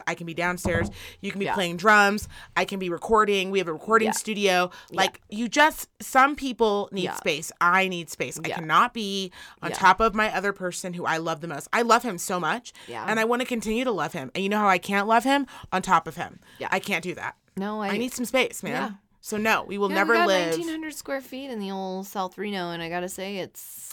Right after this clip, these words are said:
Speaker 1: Feeling pretty good.
Speaker 2: feeling good.
Speaker 1: Yep, because you can go into another room, have a little
Speaker 2: Yeah.
Speaker 1: breakdown, get yourself together, collect
Speaker 2: Yeah.
Speaker 1: yourself, and then
Speaker 2: Well, I like to divide and conquer the kids, too.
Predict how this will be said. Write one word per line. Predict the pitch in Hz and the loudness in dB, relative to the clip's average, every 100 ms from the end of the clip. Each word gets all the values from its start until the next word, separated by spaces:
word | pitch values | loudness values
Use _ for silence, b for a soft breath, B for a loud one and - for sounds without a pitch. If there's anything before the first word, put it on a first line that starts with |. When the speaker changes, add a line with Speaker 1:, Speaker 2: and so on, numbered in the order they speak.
| - | -10
Speaker 1:
Feeling | - 202 | -2 0
pretty | 202 180 | 0 -2
good. | 175 - _ _ - | -2 -4 _ _ -10
Speaker 2:
feeling | 156 160 160 156 | -8 -6 -8 -10
good. | 95 67 160 180 - | -10 -12 -14 -16 0
Speaker 1:
Yep, | 233 - | 0 0
because | 208 196 | -6 -4
you | 214 | -4
can | 214 | 0
go | 202 | 0
into | 185 | 0
another | 180 214 | -2 -2
room, | 226 202 196 | 0 -2 -2
have | 196 175 | -2 -2
a | |
little | 170 | -2
Speaker 2:
Yeah. | 196 | 0
Speaker 1:
breakdown, | 196 185 170 165 | -2 0 -2 -2
get | 165 | -4
yourself | 170 220 254 | -6 -4 -4
together, | 214 180 175 | -2 -2 0
collect | 175 185 | -2 -2
Speaker 2:
Yeah. | 208 | -2
Speaker 1:
yourself, | 202 143 135 _ _ _ _ _ | -6 -6 -8 _ _ _ _ _
and | 139 156 | -12 -10
then | 143 135 139 | -10 -12 -6
Speaker 2:
Well, | 269 | 0
I | 285 | 0
like | 294 381 - | 0 -4 -6
to | - 427 | -8 -4
divide | 208 185 170 196 | -2 0 2 2
and | 180 | -2
conquer | 160 156 175 170 | -6 -8 -6 -8
the | 147 | -8
kids, | - 151 131 - - | -4 -4 -4 -12 -14
too. | - 131 | -10 -10